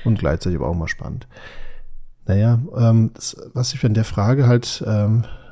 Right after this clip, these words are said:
was, wir haben natürlich mit dieser Frage häufig einen sehr suggestiven Charakter, ne? Also,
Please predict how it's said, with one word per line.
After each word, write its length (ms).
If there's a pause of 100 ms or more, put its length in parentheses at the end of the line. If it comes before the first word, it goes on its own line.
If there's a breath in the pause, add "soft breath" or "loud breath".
(360)
was, 220 (460 loud breath)
wir 160
haben 220
natürlich 340
mit 100
dieser 200
Frage 440
häufig 440
einen 80
sehr 220
suggestiven 600
Charakter, 540
ne? 180 (140)
Also, 400